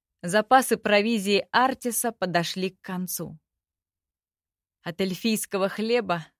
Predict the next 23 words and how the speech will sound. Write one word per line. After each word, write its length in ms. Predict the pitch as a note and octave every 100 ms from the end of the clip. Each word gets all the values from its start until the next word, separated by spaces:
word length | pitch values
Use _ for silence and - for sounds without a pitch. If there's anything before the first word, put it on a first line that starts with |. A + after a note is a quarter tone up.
| _
осталось 600 | F#3+ F3+ B3 A#3 G#3+ -
несколько 520 | G#3+ A3 - F#3+ G#3+
крошек. 640 | - G#3 E3 - - _ _ _ _ _ _ _ _ _
О 160 | - A#3
сыре 580 | - C#4+ C4+ G#3+ F3+ -
не 160 | G#3 A3
стоило 500 | - A#3 A3 G#3 G#3
и 180 | - G#3
мечтать. 720 | G3 - - D#3 D#3+ - - _ _ _ _ _ _ _ _ _ _
Уже 320 | - F#3 G3
несколько 560 | G3+ G#3 - F#3+ E3+ G3
дней 380 | F3 A3 A3 E3
лесной 440 | E3+ E3+ F#3+ F#3
эльф 360 | - G#3 F#3+ F3
голодал. 720 | E3 F#3 F#3+ F3 E3+ D#3+ D#3+ _ _ _ _ _ _ _ _ _ _ _ _ _
Слава 460 | - - - D4+ B3+
небесам, 720 | A3 G#3+ G3 - A#3+ A3+ F3 - _ _ _ _
никто 560 | - F#3+ - _ B3 B3+
не 160 | G3+
обращал 640 | E3+ D#3+ E3 D#3+ - F#3 G3
на 300 | E3 D3 E3
это 200 | E3 D#3+
внимания. 720 | E3 E3 D#3+ D#3 D#3 F3